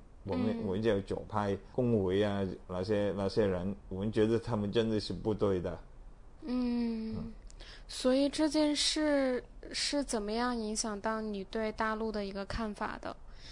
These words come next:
Speaker 2: 就在六七暴动之前，你刚才说你小时候对大陆的印象可能就是大陆比香港要更穷。
Speaker 1: 对啊。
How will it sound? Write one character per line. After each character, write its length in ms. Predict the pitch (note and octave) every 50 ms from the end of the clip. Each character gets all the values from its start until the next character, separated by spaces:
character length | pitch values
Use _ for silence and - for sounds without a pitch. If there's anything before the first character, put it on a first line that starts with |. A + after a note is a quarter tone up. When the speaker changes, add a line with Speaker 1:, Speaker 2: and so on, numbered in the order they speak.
| - - -
Speaker 2:
就 180 | - C#4+ C#4+
在 200 | C#4 - D4 C#4+
六 160 | C4+ C#4+ C#4+
七 140 | C#4 - C#4+
暴 180 | C#4 - C#4 C4+
动 220 | C4 C4 B3+ A#3+
之 120 | - - C4
前， 280 | B3 - A#3 A3 G#3+
你 60 | G#3
刚 160 | G3+ - A3 A3
才 200 | G#3+ G#3+ G#3 G3
说 340 | - - A3 G#3+ G#3+ A3 G#3+ - - - - -
你 140 | - G#3 G#3
小 200 | G3+ - G#3+ G3
时 120 | G3 - A3+
候 60 | A3
对 140 | - A3 G#3+
大 200 | - A3+ A3 A3
陆 100 | A3 A3
的 100 | G#3+ G#3
印 200 | G#3 G#3+ G#3+ G#3
象 240 | - A#3 G#3+ G#3
可 100 | G3+ G3+
能 160 | G3 F#3+ F#3+ F#3+
就 140 | G3+ G#3+
是 180 | G#3 - A3 G#3
大 160 | G#3 G#3 G#3
陆 220 | G#3 G#3+ G#3 G3+ G3
比 140 | - - F#3+
香 240 | - - G3+ G#3 G3+
港 120 | G#3 F#3+
要 140 | F#3 F#3 F#3
更 220 | - A3 G#3+ G#3
穷。 400 | G#3 - - G#3 F#3 F#3 F#3 F#3 - - - - - -
Speaker 1:
对 240 | B2+ A2+ A2 A2 G#2
啊。 160 | G2 G2